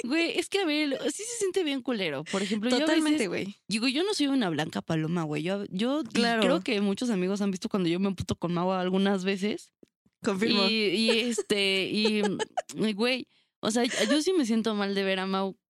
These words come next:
Speaker 1: porque a Mau se le nota luego, luego cuando no está bien. Y ya después como que es una, una pelea interna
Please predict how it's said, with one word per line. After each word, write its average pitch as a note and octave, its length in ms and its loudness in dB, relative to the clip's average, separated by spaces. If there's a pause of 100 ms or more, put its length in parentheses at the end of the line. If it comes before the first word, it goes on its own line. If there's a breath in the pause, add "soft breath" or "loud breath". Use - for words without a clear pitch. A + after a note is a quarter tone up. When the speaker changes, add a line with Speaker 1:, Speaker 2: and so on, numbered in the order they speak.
Speaker 1:
porque - 300 -6 (100)
a F3+ 140 -4
Mau A3 180 -2
se G#3 120 0
le G#3 100 -2
nota F#3 220 -2
luego, F#3 220 -4
luego F3 220 -4
cuando E3+ 360 -4 (260)
no G3+ 220 0
está F3+ 260 -4
bien. F#3+ 340 -4 (640)
Y A3 120 -2
ya A#3 220 0
después A#3+ 240 -2
como C#4+ 200 0
que - 240 -2
es - 300 -2
una, A#3 600 -2 (300)
una C#4+ 220 0
pelea F#3 380 -2
interna A3 720 0